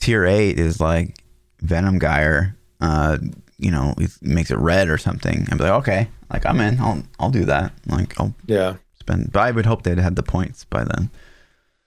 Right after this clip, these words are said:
Speaker 1: Yeah, I mean, I don't think it's a big deal. It's cosmetic. Do whatever you want with cosmetics, in my opinion, man. I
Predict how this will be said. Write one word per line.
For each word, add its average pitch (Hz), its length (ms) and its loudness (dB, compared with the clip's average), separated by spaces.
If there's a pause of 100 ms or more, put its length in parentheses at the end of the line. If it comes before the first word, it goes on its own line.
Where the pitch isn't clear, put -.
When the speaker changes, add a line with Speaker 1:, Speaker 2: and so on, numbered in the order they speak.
(840)
Speaker 1:
Yeah, 226 180 4
I 196 80 4
mean, 170 160 4
I 113 180 0
don't - 120 -6
think - 120 -4
it's - 80 -10
a - 40 -6
big - 120 -2
deal. 69 240 0
It's - 260 -4
cosmetic. 90 840 0
Do 127 160 2
whatever 127 280 4
you 95 140 4
want 98 220 2
with 71 80 -4
cosmetics, 80 540 0
in 73 60 0
my 73 100 2
opinion, 73 320 0
man. 69 160 2
I 87 140 0